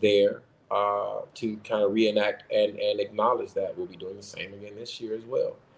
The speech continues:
Uh, taking a walk, you know, from the Prophet's old house and from Unity Hall area over to right around the corner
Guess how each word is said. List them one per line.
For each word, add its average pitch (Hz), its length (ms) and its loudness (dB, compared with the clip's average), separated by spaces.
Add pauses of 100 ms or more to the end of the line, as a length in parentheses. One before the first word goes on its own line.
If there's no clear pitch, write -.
(460)
Uh, 95 300 4
taking 95 420 0
a 113 40 4
walk, 110 380 4 (320)
you 107 140 -10
know, 95 160 -2
from 95 220 -2
the 104 80 -2
Prophet's - 520 -2
old 113 240 2
house - 600 -4
and - 100 -18 (300)
from 104 160 -14
Unity 104 280 -2
Hall 101 280 4
area 95 380 4 (420)
over 90 260 4
to 107 440 -6 (300)
right 85 160 6
around 104 220 6
the 143 60 2
corner 113 320 -4